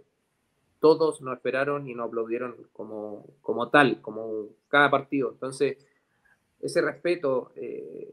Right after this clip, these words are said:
esa entrega que hacen ellos, eh, se ve, se vio reflejada ese día y ahí te das cuenta que la hinchada no, no te apoya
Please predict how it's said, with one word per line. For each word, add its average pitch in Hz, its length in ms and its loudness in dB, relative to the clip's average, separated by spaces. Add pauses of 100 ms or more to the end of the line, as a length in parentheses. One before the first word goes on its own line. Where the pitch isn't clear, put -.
esa 139 180 -2
entrega 147 400 2
que 143 80 0
hacen 143 240 -6
ellos, 160 560 -8
eh, - 840 -20
se 117 140 -8
ve, 120 160 -6
se 117 160 -12
vio 139 140 -2
reflejada 135 540 -4
ese 127 220 -6
día 156 440 -4 (100)
y 110 480 -14 (240)
ahí 123 160 -8
te 135 100 -2
das 131 120 -4
cuenta 143 360 -4
que 117 480 -4
la 117 100 -6
hinchada 139 460 -2
no, 123 340 -6
no 127 720 -10
te 123 460 2
apoya 147 680 0